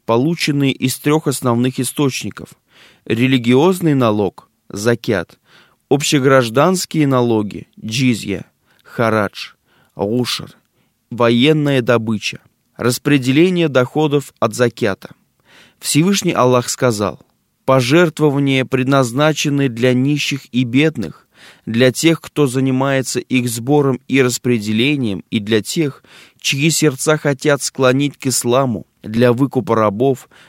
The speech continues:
для должников, для расходов на пути Аллаха и для путников. Таково предписание Аллаха. Воистину, Аллах знающий, мудрый".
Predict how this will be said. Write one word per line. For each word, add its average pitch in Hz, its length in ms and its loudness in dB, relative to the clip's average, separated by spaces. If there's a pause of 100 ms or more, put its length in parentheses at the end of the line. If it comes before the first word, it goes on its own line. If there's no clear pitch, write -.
(120)
для 117 260 2
должников, 139 880 0 (280)
для 123 240 2
расходов 143 600 0
на 131 80 -2
пути 131 420 -2
Аллаха 131 560 0
и 123 200 -4
для 127 220 2
путников. - 840 -6 (160)
Таково 131 460 4
предписание 127 1040 0
Аллаха. 120 680 0 (380)
Воистину, 107 920 0 (400)
Аллах 107 720 2 (100)
знающий, 113 1080 -2 (360)
мудрый". 107 640 -4